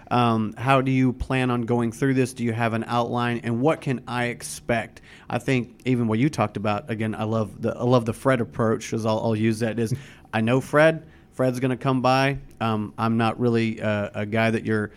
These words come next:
having to outsource this service to. I should kinda be almost as a partner here and a consultant guiding you through it. Um,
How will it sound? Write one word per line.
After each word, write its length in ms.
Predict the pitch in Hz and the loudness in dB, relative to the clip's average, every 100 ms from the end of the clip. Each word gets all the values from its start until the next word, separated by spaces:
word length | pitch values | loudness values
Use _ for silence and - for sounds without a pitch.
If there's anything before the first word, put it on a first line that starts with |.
| - - - | -18 -16 -4
having 300 | 117 113 110 | 0 0 -2
to 80 | |
outsource 540 | 92 107 - 117 110 - | -4 -6 -2 -2 -2 -4
this 140 | 117 | -6
service 380 | - 135 123 113 | 0 2 2 0
to. 200 | - 110 - | 0 0 0
I 80 | 117 | -4
should 260 | - 110 | -4 -8
kinda 280 | - 123 123 | -4 -2 0
be 180 | 110 123 | 2 2
almost 320 | 120 117 113 | 2 0 -2
as 80 | 110 | -4
a 80 | 110 | -4
partner 480 | - 123 104 113 110 | -4 -2 0 -2 -2
here 240 | 117 113 | -2 -2
and 220 | - 110 | 0 -4
a 20 | |
consultant 640 | 113 113 - 117 110 110 107 | -2 -6 -2 -2 -2 -4 0
guiding 400 | 113 110 110 107 | 0 0 -2 -4
you 100 | 101 | -6
through 340 | - 120 104 | -4 0 0
it. 140 | 95 - - - - | -2 -10 -20 -20 -10
Um, 340 | 104 104 101 | -4 -4 -4